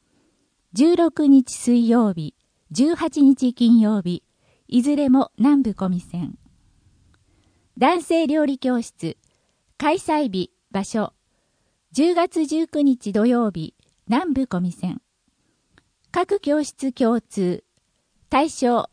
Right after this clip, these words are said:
播磨町に在住の人。時間、九時三十分から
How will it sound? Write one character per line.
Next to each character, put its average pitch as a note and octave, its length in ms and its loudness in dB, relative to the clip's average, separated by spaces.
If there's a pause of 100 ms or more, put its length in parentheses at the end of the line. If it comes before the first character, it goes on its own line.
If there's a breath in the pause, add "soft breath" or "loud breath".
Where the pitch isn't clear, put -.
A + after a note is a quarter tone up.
(160)
播 C#4+ 240 -2
磨 F#4 160 -4
町 E4+ 200 -2
に C4+ 140 2
在 G#3 240 -2
住 B3 200 -2
の A#3 120 0
人。 - 380 -6 (1200)
時 B3 160 -6
間、 A3+ 400 -4 (180)
九 E4 140 -4
時 E4 120 -4
三 D4 260 2
十 C#4+ 120 -6
分 A#3 260 -2
か F3 140 -8
ら E3 180 -10